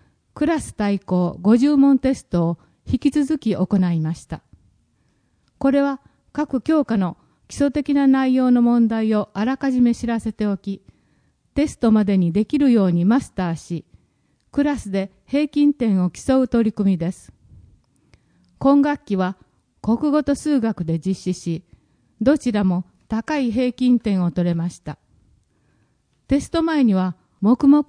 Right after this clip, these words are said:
と暗記をする生徒や、クラス内で問題を出し合ったり、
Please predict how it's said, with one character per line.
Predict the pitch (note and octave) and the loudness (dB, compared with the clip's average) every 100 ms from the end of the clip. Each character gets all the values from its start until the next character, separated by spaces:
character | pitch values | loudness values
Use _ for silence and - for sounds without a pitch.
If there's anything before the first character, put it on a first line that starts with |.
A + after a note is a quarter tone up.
| - | -2
と | C4 A#3+ - | 0 0 -2
暗 | G#3 C#4 C4+ | 0 2 2
記 | C4+ | 0
を | C4 | -2
す | - C4 | -2 -4
る | B3 | -2
生 | C#4 A3+ | -2 -2
徒 | - D#3+ | -2 -4
や、 | D3+ E3 _ _ _ _ _ _ _ _ | -4 -8 _ _ _ _ _ _ _ _
ク | B3 | -2
ラ | C4 | -2
ス | C#4 C#4 | 2 4
内 | C4 G#3+ | 4 4
で | F#3+ | 2
問 | G3 A#3 A3+ | 4 4 4
題 | A#3 A3+ | 2 0
を | |
出 | G#3 A3+ | 0 -2
し | - G#3+ | -4 -4
合 | |
っ | G#3 - | -4 -6
た | F3 | -6
り、 | F3+ | -6